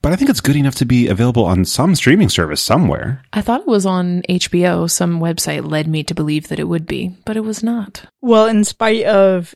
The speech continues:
Speaker 3: its lack of availability on streaming platforms, I still feel like this has a tremendous amount of rewatch value, specifically because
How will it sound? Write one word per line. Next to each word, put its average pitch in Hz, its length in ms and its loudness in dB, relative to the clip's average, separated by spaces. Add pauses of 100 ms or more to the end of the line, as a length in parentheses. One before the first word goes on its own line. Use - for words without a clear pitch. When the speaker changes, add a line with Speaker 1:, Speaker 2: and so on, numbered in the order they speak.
Speaker 3:
its 185 380 -6
lack 185 340 -2
of 202 100 0
availability 190 920 2
on 185 240 -2
streaming 190 500 -2
platforms, 202 720 -4 (380)
I 240 180 0
still 277 320 2
feel 226 280 0
like 214 180 0
this 214 180 -2
has 214 240 0
a 202 140 -4
tremendous 190 640 0
amount 190 320 -2
of 190 120 -4
rewatch 185 520 -4
value, 233 360 -2
specifically 233 760 -4
because 190 640 -4